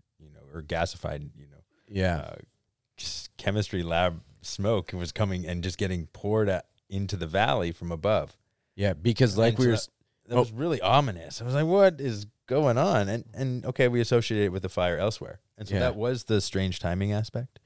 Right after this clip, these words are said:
Speaker 2: Yeah.
Speaker 1: That here's the smoke shows up at five o'clock. The fire didn't actually start till closer to nine. So
Speaker 2: Yeah.
Speaker 1: we were for many hours there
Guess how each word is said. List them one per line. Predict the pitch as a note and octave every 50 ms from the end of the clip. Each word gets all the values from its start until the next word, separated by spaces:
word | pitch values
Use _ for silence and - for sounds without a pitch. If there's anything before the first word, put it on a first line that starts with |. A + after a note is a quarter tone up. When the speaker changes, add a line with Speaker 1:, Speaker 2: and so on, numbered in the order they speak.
| _
Speaker 2:
Yeah. | - G#2 A2+ G2 F#2 E2+ D#2+ - - _ _ _
Speaker 1:
That | D#2 E2 D#2 C#2 - - _ _ _ _ _ _ _ _ _ _ _ _ _ _ _ _ _ _ _ _ _ _
here's | G#2 G#2 G#2 G2 E2+
the | F2 -
smoke | - - F#2+ F#2 F#2+ -
shows | - - E2+ D#2+ D#2+
up | D#2 -
at | - -
five | - - E2 D#2 D2+
o'clock. | D2+ - - - F2 E2 E2 -
The | - E2+
fire | - - F2+ E2+ D#2+
didn't | D2 D#2 D2+ D2+
actually | D2 D2 - - -
start | - - C#2+ C2 - -
till | - D2 B1+ G#1+ A1 - - _ _ _ _ _ _ _ _
closer | _ - D#2 D2+ - C#2+
to | C#2 - D2+
nine. | C#2 D2+ D2+ D#2 E2 F2 D#2 - - F2 F2 - _
So | - - F#2
Speaker 2:
Yeah. | F2+ F2 F2 D#2+ -
Speaker 1:
we | G2
were | G2+ G#2 G#2 G2+
for | - - - F2
many | E2 E2+ F#2 F#2+ F2 D#2+
hours | D#2+ G2 A#2 A2+ D#2+ D#2 D2+ -
there | - G#1 G1+ - G2